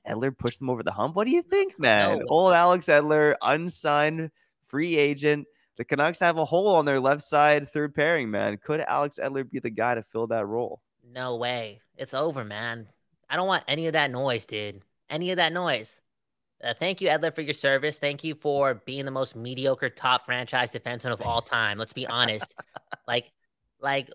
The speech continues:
Speaker 2: in what other, like, in what other, uh, power ranking system across sports in general, i-, in a position, did you have, like, somebody be at the top of that list being,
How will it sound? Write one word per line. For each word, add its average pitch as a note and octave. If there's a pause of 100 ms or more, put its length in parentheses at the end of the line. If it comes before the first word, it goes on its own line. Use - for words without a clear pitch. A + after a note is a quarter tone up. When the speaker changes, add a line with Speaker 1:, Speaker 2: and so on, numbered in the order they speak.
(120)
Speaker 2:
in C#3
what G3+ (100)
other, E3 (920)
like, C#3+
in D3
what F3+
other, D3
uh, A2 (1000)
power D3
ranking C#3+
system C3+
across A#2+ (420)
sports -
in C3
general, A2+ (220)
i-, A#2+
in A#2+
a B2
position, A#2
did A2
you B2
have, A2+
like, G#2+
somebody A#2+
be A#2
at A#2
the A#2+
top A2+
of G2+
that A2
list G#2+
being, A2